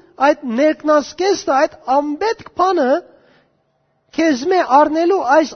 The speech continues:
արիթը ստեղծելով, իր աչքը ներքնազգեստին վրա չէ, մարմինալ չունի հագնելու։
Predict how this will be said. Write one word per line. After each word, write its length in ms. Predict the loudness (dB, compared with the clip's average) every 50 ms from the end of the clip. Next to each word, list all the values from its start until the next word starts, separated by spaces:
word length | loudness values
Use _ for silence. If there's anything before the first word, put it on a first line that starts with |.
| -4 0
արիթը 460 | 2 4 4 4 4 4 4 2 2
ստեղծելով, 800 | 2 0 -2 -4 -4 -4 -4 -2 -4 -4 -2 0 2 2 0 0 -2 -16 _ _ _ _ _ _ _ _ _ _ _ _ _ _ -2 4
իր 160 | 4 4 4 4
աչքը 400 | 2 2 0 0 -2 -4 -2 0
ներքնազգեստին 1040 | 2 2 2 0 0 0 0 0 0 0 -2 -2 -2 -2 -2 0 0 0 0 0 0
վրա 200 | 2 2 2 2
չէ, 200 | 2 0 -4 -4
մարմինալ 560 | 0 2 2 2 2 4 2 2 4 4 2 2
չունի 300 | 2 0 -2 0 2 2
հագնելու։ 500 | 0 0 -2 -4 -10 -10 -10 -10 -14